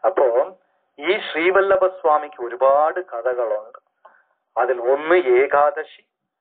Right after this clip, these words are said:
രണ്ടാമത്തത് നമ്മൾ അറിഞ്ഞോ അറിയാതെയോ ഭക്തർക്ക് നേരെ എന്തെങ്കിലും അപരാധം ചെയ്തിട്ടുണ്ടെങ്കിൽ ആ അപരാധത്തിൽ ഇരുന്ന് മോചനം നേടാൻ ഉചിതമായ ക്ഷേത്രമാണ്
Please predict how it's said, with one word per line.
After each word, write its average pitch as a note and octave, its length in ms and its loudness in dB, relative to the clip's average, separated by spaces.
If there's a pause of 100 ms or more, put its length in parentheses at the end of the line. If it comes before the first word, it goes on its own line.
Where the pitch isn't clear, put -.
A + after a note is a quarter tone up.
(280)
രണ്ടാമത്തത് F#3+ 880 -2
നമ്മൾ C#3 260 -2
അറിഞ്ഞോ E3+ 540 0 (180)
അറിയാതെയോ E3+ 760 0 (100)
ഭക്തർക്ക് F3+ 600 -2
നേരെ D#3+ 300 -10
എന്തെങ്കിലും G3+ 960 -2
അപരാധം E3 680 0
ചെയ്തിട്ടുണ്ടെങ്കിൽ C3+ 1000 -6 (800)
ആ B2+ 40 2 (180)
അപരാധത്തിൽ F3 840 0
ഇരുന്ന് D#3+ 200 -16
മോചനം G#3 880 0
നേടാൻ D#3 420 2 (480)
ഉചിതമായ D3 800 0 (760)
ക്ഷേത്രമാണ് B2 800 0